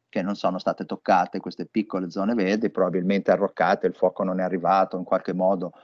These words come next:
oppure dove già, dove poco tempo dopo si è già avuta una, una, una ricrescita, se vogliamo, non del bosco magari, ma della, della vegetazione erbacea,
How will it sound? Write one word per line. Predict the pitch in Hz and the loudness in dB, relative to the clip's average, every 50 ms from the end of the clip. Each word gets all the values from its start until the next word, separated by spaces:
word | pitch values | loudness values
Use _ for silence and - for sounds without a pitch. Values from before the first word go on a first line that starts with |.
| - - - - - - - - - - _ _ | -20 -20 -20 -20 -20 -20 -20 -20 -20 -20 _ _
oppure | - 175 - - - 120 113 107 110 117 127 - - _ _ _ _ _ _ _ | 4 4 4 4 2 4 4 6 6 6 4 2 -2 _ _ _ _ _ _ _
dove | _ - 107 139 139 131 156 | _ 0 4 4 6 6 4
già, | 139 - 123 120 127 131 | 4 6 6 6 6 6
dove | 117 120 110 107 110 | 4 2 0 0 -2
poco | - _ - 131 - - 135 131 - | -2 _ 0 0 0 0 -4 -4 2
tempo | - 147 139 135 110 _ - 156 | 2 2 2 0 -4 _ 2 2
dopo | 143 123 117 110 104 101 101 - - 123 131 143 - - _ _ | 4 6 6 6 6 4 2 0 0 0 0 0 -2 -6 _ _
si | - - - 131 | -20 -8 -2 -2
è | 123 117 | 0 0
già | 107 117 120 120 | 2 2 2 2
avuta | 123 113 98 101 98 - 117 | 2 0 -4 -6 -2 -2 -2
una, | 110 110 - 104 104 107 110 107 104 101 95 - - _ _ | -2 -2 -4 -4 -4 0 2 2 2 2 0 -4 -8 _ _
una, | - 104 107 104 92 92 92 82 - | -8 -6 -4 -4 -2 -2 -4 -4 -6
una | - 95 92 92 | -6 -6 -4 -4
ricrescita, | 92 87 - - 117 120 110 98 - - 85 - 85 80 | -4 -6 -4 0 2 2 4 2 0 -8 -6 -6 -6 -8
se | - - 87 | -6 -10 -8
vogliamo, | 85 85 85 90 85 82 82 80 82 104 | -8 -6 -6 -4 -4 -4 -6 -4 2 4
non | 117 127 123 | 6 6 8
del | 120 151 156 | 6 6 6
bosco | 127 113 110 117 117 - 151 | 6 6 6 6 4 2 0
magari, | 143 143 135 101 92 92 110 127 | 2 2 0 2 0 0 0 0
ma | 113 98 | -2 -2
della, | 92 95 90 92 90 82 | -2 -4 -6 -6 -6 -8
della | - 85 101 98 95 92 90 90 87 87 90 | -6 -6 -6 -4 -4 -4 -4 -4 -4 -6 -6
vegetazione | 85 90 90 92 - 90 - - 92 87 | -8 -10 -12 -10 -12 -10 -10 -8 -8 -8
erbacea, | 90 87 90 110 104 90 - - 87 80 80 | -8 2 4 4 4 4 2 -4 -10 -10 -10